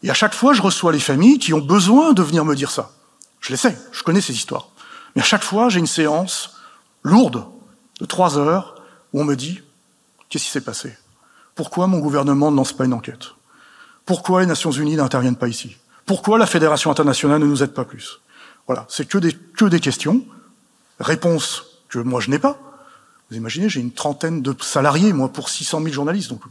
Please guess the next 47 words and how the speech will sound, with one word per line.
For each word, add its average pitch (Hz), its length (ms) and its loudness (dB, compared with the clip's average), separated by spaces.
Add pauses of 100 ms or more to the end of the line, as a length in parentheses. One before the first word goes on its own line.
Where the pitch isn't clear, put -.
(100)
vous 123 120 -18
imaginez 127 360 -2
bien 147 220 -2
que 127 180 -6 (880)
l'urgentiste 147 640 -2
dont 131 100 -2
je - 100 -6
parlais 123 220 -2
tout - 140 -4
à 139 40 0
l'heure, 143 300 -2
et 120 140 -8
en 123 100 -4
plus 165 480 -4
avec 127 180 -4
des 120 120 -6
moyens 123 260 -2
limités, 156 400 -2 (960)
les 156 80 0
Nations 190 240 4
Unies 196 260 8
elles-mêmes, 202 520 8 (580)
qui 139 180 -4
ont 143 180 4
d'autres 165 340 2
moyens, 175 320 6
n'y 214 120 10
arrivent 175 240 2
pas 196 160 0
non 127 100 -4
plus. - 140 -20 (160)
Parce - 120 -8
que 226 260 4
c'est 233 400 0
des 190 100 2
questions 226 340 4
nationales. 170 540 2 (520)
Et 147 60 -2
c'est 208 140 2
pour - 140 0
ces 202 100 2
raisons-là 185 420 6
qu'on 190 420 4
travaille 190 440 4
en 160 100 2
tant 175 260 0
que 135 300 -2